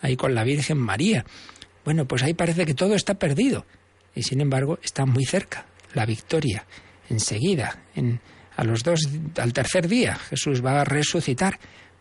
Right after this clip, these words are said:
Bueno, pues eso que se produce con el Señor, que, que el, que la luz del domingo está tan cercana a la noche del Viernes Santo, pues ese proceso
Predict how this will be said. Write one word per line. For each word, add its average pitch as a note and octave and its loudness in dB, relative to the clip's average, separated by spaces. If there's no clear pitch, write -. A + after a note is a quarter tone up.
Bueno, D3+ 0
pues C#3+ 0
eso A3+ 2
que G3+ 0
se F3 2
produce E3 0
con E3 0
el C#3 2
Señor, D3 0
que, B2 0
que B2+ -4
el, A2 -2
que D3 0
la A2 2
luz D3+ 2
del C#3+ 2
domingo B2+ 0
está - -4
tan B2 0
cercana C3 0
a B2 -2
la A#2 4
noche C3+ 0
del A#2 -2
Viernes F3 0
Santo, A#2+ -2
pues - -2
ese F#3+ 0
proceso F#3+ -2